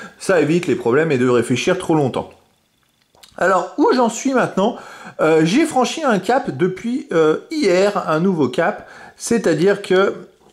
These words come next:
j'ai pu valider, le voilà, le niveau avec cinq mille trois cent quarante euros.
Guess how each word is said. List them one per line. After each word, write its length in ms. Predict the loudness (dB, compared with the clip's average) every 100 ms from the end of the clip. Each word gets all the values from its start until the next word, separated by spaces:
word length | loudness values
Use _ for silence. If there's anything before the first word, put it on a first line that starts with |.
| _ -14 -6
j'ai 240 | -2 -2
pu 140 | -2
valider, 540 | 0 0 2 0 0 -4 -20 _ _
le 140 | -2 0
voilà, 640 | 0 0 0 0 -4 -14 _ -20 -20 -20 -6
le 400 | 0 2 4 2
niveau 380 | 2 2 2 2
avec 260 | 2 0 0
cinq 160 | -2
mille 160 | 0 -2
trois 160 | -2 -2
cent 140 | -2
quarante 380 | -2 -2 0 0
euros. 360 | 0 0 -2